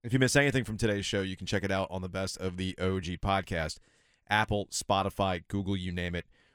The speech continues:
We're there. Five stars only. Positive vibes only. You can also check out Pack Therapy. You can find Pack Therapy wherever you get your podcast. New episode on Friday. What do you got coming up this week, Joe?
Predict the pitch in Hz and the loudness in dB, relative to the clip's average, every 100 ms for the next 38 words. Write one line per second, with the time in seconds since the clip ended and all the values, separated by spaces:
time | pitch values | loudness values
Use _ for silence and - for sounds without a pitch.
0 | _ 95 101 92 90 87 110 110 - 90 | _ -2 0 2 0 2 2 2 0 -2
1 | 82 82 76 76 - _ _ _ _ - | -2 -4 -4 -6 -8 _ _ _ _ -2
2 | - 139 151 120 87 85 80 82 76 76 | 6 6 6 0 0 -2 -2 -6 -10 -12
3 | 80 - - - 117 110 135 - 151 139 | -16 -18 -20 -14 -4 2 2 6 6 8
4 | 135 127 156 151 - 220 269 110 73 - | 6 8 8 8 6 6 6 0 -10 -18
5 | _ 107 98 127 117 120 110 - 117 110 | _ -12 0 4 6 6 4 4 2 4
6 | 110 104 104 104 101 - 110 107 117 110 | 2 2 2 0 -2 0 2 2 2 0
7 | 110 - 117 - 123 113 101 101 - 113 | 0 0 0 2 2 2 2 -2 0 2
8 | 117 107 135 156 143 147 240 - 90 80 | 2 2 2 0 -2 -2 -4 -6 -8 -6
9 | - 190 | -4 -4